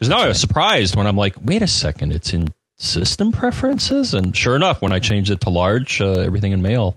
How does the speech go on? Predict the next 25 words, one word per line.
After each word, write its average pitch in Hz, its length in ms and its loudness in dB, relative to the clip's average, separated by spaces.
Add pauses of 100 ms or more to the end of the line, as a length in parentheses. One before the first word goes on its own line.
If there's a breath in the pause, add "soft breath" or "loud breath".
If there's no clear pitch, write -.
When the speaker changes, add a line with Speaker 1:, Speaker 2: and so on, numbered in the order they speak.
(140)
Speaker 1:
uh, 82 240 0
instantly - 380 -4
changed. 104 400 -2
So - 260 -4 (160)
Speaker 2:
Yes, - 400 -6 (400)
yes. 71 480 -4 (760)
All 214 80 0
right, - 100 -2
so, 277 400 0
uh, 220 200 0
speaking 254 420 -2
of 185 100 0
mail, 196 360 0 (100)
John, 175 420 0
uh, 156 160 2
why 208 160 0
don't 254 120 0
you 196 180 0
start 147 380 0
off 117 180 0
Ralph's 110 460 0
question 78 500 -2
here, 92 380 0
and, 87 260 0
uh, 82 560 -2